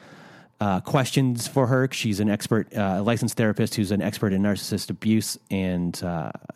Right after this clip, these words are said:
divorce. So I'm sure we have already got a lot of good questions, so I'm sure we're gonna have a lot more. Uh, to those people who have, uh, emailed me wanting to be guests on the show, uh, w-, uh, keep on sending them in. I'll, I'll get back to you as fast as I can.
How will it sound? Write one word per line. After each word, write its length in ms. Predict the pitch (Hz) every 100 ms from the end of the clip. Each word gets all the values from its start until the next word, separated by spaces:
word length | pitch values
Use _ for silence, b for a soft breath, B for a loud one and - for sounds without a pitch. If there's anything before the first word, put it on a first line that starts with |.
| 110 101
divorce. 560 | 95 104 78 - - -
So 560 | - 113 101 90 90 - B B B B
I'm 100 | 107
sure 380 | - 120 113 110
we 100 | 120
have 140 | 117
already 260 | 127 127 117
got 160 | 120
a 40 | 104
lot 180 | 120 117
of 120 | -
good 160 | 123 110
questions, 520 | 131 117 - 135 147
so 220 | - 107
I'm 100 | 101
sure 160 | 117 113
we're 80 |
gonna 140 | 110 107
have 100 | 104
a 40 |
lot 200 | 110 104
more. 320 | 107 123 202 - _ _ _ _ _ _ _ - B B B B B -
Uh, 100 | 127
to 120 | 165
those 160 | 156 147
people 360 | 165 165 160
who 180 | 147 151
have, 240 | 147 135 135
uh, 640 | 127 127 127 123 120 113 -
emailed 400 | 160 160 147 143
me 200 | 151 143
wanting 320 | 143 143 143
to 60 |
be 120 | 135 135
guests 280 | 147 135
on 100 | 147
the 80 | 135
show, 380 | - 151 135 87 B B B B -
uh, 380 | 110 110 107 92
w-, 680 | 80 127 127 - 73 135 -
uh, 100 | 117 - -
keep 180 | 208
on 140 | 190 185
sending 320 | - 170 170
them 100 | 156
in. 180 | 160 175
I'll, 260 | 131 123 120
I'll 420 | 95 117 113 113
get 180 | 110 131
back 240 | 175 165
to 80 | -
you 140 | 139 117
as 160 | 113
fast 280 | 135 131 131
as 40 | 120
I 60 |
can. 360 | 113 131 131